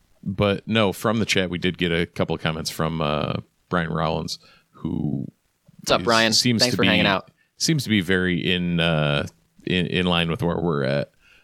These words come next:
Speaker 1: Uh,
Speaker 2: He was
Speaker 1: and
Speaker 2: last, uh, last week also.
Speaker 1: Yeah, and I quote, "They didn't care or put any effort in. Why should we?"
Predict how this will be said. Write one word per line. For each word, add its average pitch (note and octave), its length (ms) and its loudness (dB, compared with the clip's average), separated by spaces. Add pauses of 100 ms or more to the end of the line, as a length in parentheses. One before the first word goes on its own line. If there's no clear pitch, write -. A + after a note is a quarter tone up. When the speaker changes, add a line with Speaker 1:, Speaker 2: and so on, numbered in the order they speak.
(180)
Speaker 1:
Uh, - 260 -2
Speaker 2:
He C3+ 100 2
was B2+ 200 4
Speaker 1:
and A2+ 40 0
Speaker 2:
last, A2+ 380 0
uh, A#2 280 4
last G#2+ 220 0
week F2 160 -2
also. F#2+ 220 2
Speaker 1:
Yeah, D#2 340 -2 (180)
and G#2 280 0
I G2+ 120 2
quote, F2 400 -2
"They G2 200 2
didn't G2 220 2
care F2+ 240 0
or F2 40 2
put F2+ 160 0
any F2 220 2
effort E2+ 300 0
in. E2 240 0
Why E2 180 0
should - 180 -6
we?" - 320 -6